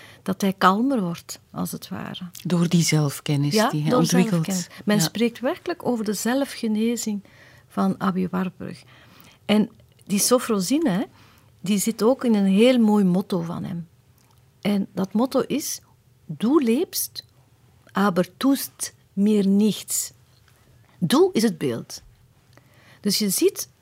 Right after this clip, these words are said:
Speaker 1: hoe hij kijkt. Beelden zijn dynamogrammen, zegt hij ook.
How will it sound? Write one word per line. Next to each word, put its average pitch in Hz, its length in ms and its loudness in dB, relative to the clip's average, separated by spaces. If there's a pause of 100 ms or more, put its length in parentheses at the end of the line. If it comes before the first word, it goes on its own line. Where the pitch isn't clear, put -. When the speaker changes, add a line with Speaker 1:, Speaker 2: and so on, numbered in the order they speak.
(260)
Speaker 1:
hoe 226 260 2
hij 202 120 2
kijkt. 214 600 -4
Beelden 214 480 0
zijn 180 240 0
dynamogrammen, 165 880 0
zegt - 240 -12
hij - 160 -10
ook. - 340 -12